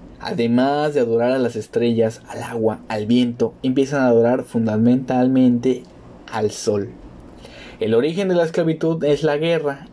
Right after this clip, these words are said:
y con la esclavitud aparecen las clases sociales. Hay hombres libres y hay hombres esclavos. El gobierno es militarmente teocrático. Se cultiva la aritmética, la geometría, la mecánica, la medicina, la biotécnica.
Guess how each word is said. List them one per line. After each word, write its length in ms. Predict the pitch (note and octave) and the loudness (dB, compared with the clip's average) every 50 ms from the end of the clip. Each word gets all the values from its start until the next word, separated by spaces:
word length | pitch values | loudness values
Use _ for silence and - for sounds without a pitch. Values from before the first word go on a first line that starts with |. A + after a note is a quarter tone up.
| - - | -8 -6
y 100 | B2+ A#2+ | -6 -4
con 220 | B2 B2+ B2 A#2 | -2 0 2 2
la 40 | A#2 | 2
esclavitud 560 | A2+ - - C3+ A#2 A2+ A2+ A#2 - C#3 C#3+ | 0 0 0 0 2 0 0 0 0 0 2
aparecen 560 | D3 C3+ A#2+ - A2+ A2+ A2+ A#2 A2+ - A#2 A2 | 2 0 -2 -2 -2 -2 0 -2 0 0 0 0
las 140 | A2 - | -2 -2
clases 300 | - A2 G#2+ A2 A2+ G#2+ | 0 0 0 2 0 0
sociales. 600 | A2+ G#2+ A2 - B2+ B2 B2 B2 A#2 A#2 A#2 - - - - - - - - - - | -2 -2 -2 -2 0 2 2 2 2 0 -2 -4 -16 -20 -20 -20 -20 -18 -18 -14 -10
Hay 280 | - G#2+ G#2+ G#2 G2+ | -8 -6 -6 -4 -4
hombres 440 | G#2 G#2 G#2 G2+ G#2 G#2 G#2 - - | -4 -4 -2 0 0 0 0 0 2
libres 540 | G3+ A#3 B3 A3 A3+ A#3 A#3 A3+ - - - - - - - - - | 2 4 4 4 4 2 2 0 -4 -16 -20 -20 -20 -20 -14 -6 -2
y 80 | - G#3+ | -2 -2
hay 160 | - G2+ G2+ | -2 -2 -4
hombres 320 | G2+ G2 G2 G2 F#2+ - | -4 -4 -4 -4 -4 -6
esclavos. 640 | - - - - - F2+ F#2 - - - - - - - - - - - - - - - - - | -6 -10 -10 -10 -10 -10 -10 -10 -12 -14 -16 -18 -20 -20 -20 -20 -20 -20 -18 -18 -16 -14 -8 -4
El 140 | - A2 G2+ | -2 0 2
gobierno 360 | - G#2+ G#2 A2+ A2+ A2 A2+ | 2 2 2 2 2 2 2
es 140 | G#2+ - - | 0 -2 0
militarmente 960 | A2 G#2 G#2+ G#2+ - - B2 B2+ C3+ C3 B2+ B2 C3 C#3+ C#3 D3 D3+ D#3 - - - - - | -2 -2 -2 -2 -2 -2 -2 -2 0 0 2 2 0 0 -2 -4 -4 -4 -4 -12 -20 -14 -6
teocrático. 760 | - - - - - - A2 G2+ - - - - - - - - - - - - - - - - - - - - - - - | -4 -2 -2 -2 -2 -4 -6 -6 -6 -12 -18 -18 -18 -18 -20 -20 -20 -20 -20 -20 -20 -20 -20 -20 -20 -20 -20 -20 -20 -20 -18
Se 160 | - - A#2 - | -14 -12 -6 -2
cultiva 440 | A#2 A2 G2+ - A#2 G#2+ G#2 G#2+ | -2 -2 0 0 0 0 2 2
la 120 | G2+ G2+ G2+ | 2 2 0
aritmética, 680 | G2+ G#2 G#2 A2 C3+ D#3 D3+ D3 - A2+ - A#2 A2 | 0 0 2 2 2 2 2 0 -2 -6 -4 -2 -2
la 120 | A2 A2+ | -2 -2
geometría, 580 | A2+ - G#2 E2+ E2 - - - B2 B2 A#2+ A#2 | -4 -4 -4 -4 -4 -4 0 2 4 4 4 4
la 160 | A2 G#2+ G#2+ | 2 0 -2
mecánica, 640 | A2 G#2+ - - - A2+ G#2+ A2 A2 A2 - A2+ G#2+ | -4 -6 -6 -6 -6 -6 -4 -2 -4 -2 -2 -2 -4
la 100 | A2 G#2 | -4 -2
medicina, 640 | G#2+ A2 A2 A2 A2+ - - A#2 A#2 A2+ A2 G#2+ | -2 -2 -2 -2 -4 -2 0 2 2 2 2 2
la 140 | G#2 G#2 G2+ | 0 0 0
biotécnica. 840 | G#2 G#2+ G#2+ - - A#2 A2+ A#2 A#2 A2+ G#2+ A2 - A2 G#2+ A#2 | 2 0 0 0 0 0 0 2 2 2 0 0 -2 -4 -4 -4